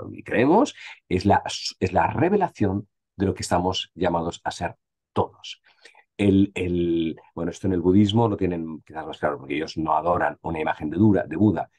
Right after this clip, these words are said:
Ellos saben que es una exteriorización de la naturaleza búdica que está en su interior. Por lo tanto, pero el nivel devocional de las religiones, que está en, en casi todas, tiene un elemento, mm, inicial bueno, porque puede ser un movimiento de salida hacia un rostro que,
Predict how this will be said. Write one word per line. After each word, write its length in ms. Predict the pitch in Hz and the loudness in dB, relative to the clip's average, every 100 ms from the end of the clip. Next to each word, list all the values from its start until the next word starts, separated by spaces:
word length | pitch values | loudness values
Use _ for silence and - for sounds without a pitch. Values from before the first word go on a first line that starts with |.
| - | -16
Ellos 160 | 71 | -12
saben 280 | - 73 78 | -10 -8 -8
que 100 | 78 | -6
es 100 | 78 | -8
una 140 | 80 76 | -6 -8
exteriorización 1040 | - - 90 78 78 92 - 135 175 208 - - | -8 -2 -2 -2 -4 -4 2 4 4 -2 -12 -10
de 120 | 78 | -4
la 80 | 73 | -4
naturaleza 440 | 71 78 78 95 | -6 -8 -4 -2
búdica 520 | 90 113 107 - 151 | 2 4 4 2 0
que 120 | - | 0
está 180 | - 156 | -8 -6
en 80 | 147 | -8
su 120 | - | -8
interior. 400 | 143 147 139 123 | -12 -12 -10 -12
Por 120 | - | -12
lo 60 | - | -14
tanto, 440 | 143 135 165 - _ _ _ _ _ | -14 -8 -6 -6 _ _ _ _ _
pero 220 | - 104 | 2 4
el 220 | 101 107 101 | 4 6 6
nivel 260 | 110 160 | 6 6
devocional 580 | 139 117 - 95 120 135 | 4 2 0 2 2 2
de 60 | 95 | 0
las 140 | 85 | -2
religiones, 840 | 78 - - 139 - 165 262 - _ _ _ - | -6 -6 -2 0 0 -4 -6 -12 _ _ _ -18
que 80 | - | -16
está 300 | - 85 80 | -6 -4 -4
en, 200 | 78 - | -8 -10
en 100 | 73 | -12
casi 220 | 85 - | -10 -8
todas, 560 | - 120 127 185 - _ _ _ _ _ _ - | 0 2 4 2 -4 _ _ _ _ _ _ 0
tiene 240 | 139 147 | 4 6
un 120 | 147 | 6
elemento, 680 | 135 123 127 120 - 101 92 _ _ | 4 4 4 4 2 0 0 _ _
mm, 240 | - 92 90 - | -6 -4 -4 -4
inicial 540 | 107 98 - 123 107 - _ _ _ | -2 -2 0 0 0 -4 _ _ _
bueno, 440 | 87 87 139 95 | -10 0 0 0
porque 240 | - 73 85 | -6 -10 -10
puede 260 | - 110 | -4 -2
ser 160 | 101 110 | -2 -6
un 60 | 101 | -4
movimiento 320 | 101 104 104 | -2 -2 -2
de 120 | 87 | -4
salida 440 | - 87 107 101 | -6 -4 -2 0
hacia 240 | 90 - 85 | -2 -4 -10
un 160 | 90 | -10
rostro 460 | 85 107 104 - 85 | -6 -6 -6 -14 -14
que, 200 | 85 76 | -12 -16